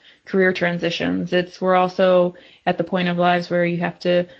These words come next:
think about families and, you know, you're taking care of parents and potentially having kids. And as you're going through corporate, those corporate structures, do you have mentors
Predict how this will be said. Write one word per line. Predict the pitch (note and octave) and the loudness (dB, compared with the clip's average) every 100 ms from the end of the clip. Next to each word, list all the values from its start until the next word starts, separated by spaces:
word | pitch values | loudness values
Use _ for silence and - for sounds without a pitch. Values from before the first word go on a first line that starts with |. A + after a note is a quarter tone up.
| _ _ _ - | _ _ _ -4
think | F3 | 0
about | F3+ F#3 - | 4 2 2
families | B3 A#3+ G3 F3+ E3+ E3 - | 2 2 0 -2 -2 -6 -2
and, | F#3+ F3 F3 E3+ F3 F3 - - | 0 0 -2 -4 -4 -6 -8 -18
you | C4 F#3 | -8 -4
know, | F3 F3 F3 - | -2 -4 -6 -4
you're | F#3 | -2
taking | F#3 F#3 F3+ F3+ | -2 -2 -2 -2
care | F3 F3+ F3+ F3 - | -2 2 2 2 2
of | F3+ F3 F3 - - _ | 2 2 0 -6 -20 _
parents | - A3+ A3+ A3+ - - | -2 0 2 0 -2 -2
and | F3+ F3+ F3+ - | 0 0 -2 -6
potentially | - F3+ F3+ F3+ F3+ F3 E3 E3+ _ - | -2 -2 0 -2 0 0 0 -2 _ -6
having | F#3+ G3 G3+ | -2 0 0
kids. | A3+ G3 F3+ F3 _ | 2 2 0 -6 _
And | - F3 E3+ E3+ E3+ - - | -8 -6 -4 -4 -6 -8 -2
as | F#3+ G3+ G3+ | 0 0 0
you're | F#3+ | -2
going | F3 F#3 F#3 F#3 F#3 - _ | -2 -2 -2 -6 -8 -14 _
through | - F#3 F3+ F3+ - _ _ - - | -8 -2 0 -2 -4 _ _ -20 -12
corporate, | - G3+ G3 G3 F3+ - - _ _ - - | 0 2 4 2 0 -2 -20 _ _ -20 -14
those | G3 F#3+ F3+ | -4 -4 -2
corporate | - A3 F#3 | -2 -2 -2
structures, | - G#3+ - F#3+ F3 | -2 -2 -2 -6 -4
do | F3+ | -2
you | F3+ | 0
have | F#3 F3+ | 0 0
mentors | F3 F3+ F3+ E3 E3+ F3 | -2 -4 -4 -6 -6 -10